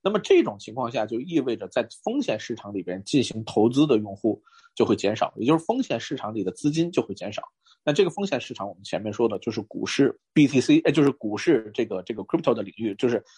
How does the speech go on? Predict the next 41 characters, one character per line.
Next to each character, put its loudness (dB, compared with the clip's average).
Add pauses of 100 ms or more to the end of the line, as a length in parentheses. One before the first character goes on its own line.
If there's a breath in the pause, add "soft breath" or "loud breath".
加 0
密 4
货 2
币 2
的 4
领 -4 (100)
域 -8
来 -4
说， -4
资 -2
金 0
都 0
会 4
大 -2
量 -4
的 -12
抽 -4
离。 -10 (360)
那 4
尤 6
其 -6
我 4
们 -20
可 -4
以 -6
看 -10
到 -4
什 -14
么 -18
呢？ -12
就 2
包 2
括 -4
你 -8
前 -8
面 -4
说 0
的， -4
就 -12
是 -6
美-， -4